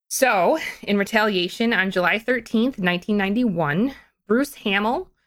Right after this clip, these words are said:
who, uh, was working with David Michael Kruger, A K A Peter Woodcock,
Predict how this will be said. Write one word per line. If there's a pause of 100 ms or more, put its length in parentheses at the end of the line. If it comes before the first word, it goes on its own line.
who,
uh, (200)
was
working
with (100)
David
Michael
Kruger,
A
K
A
Peter
Woodcock,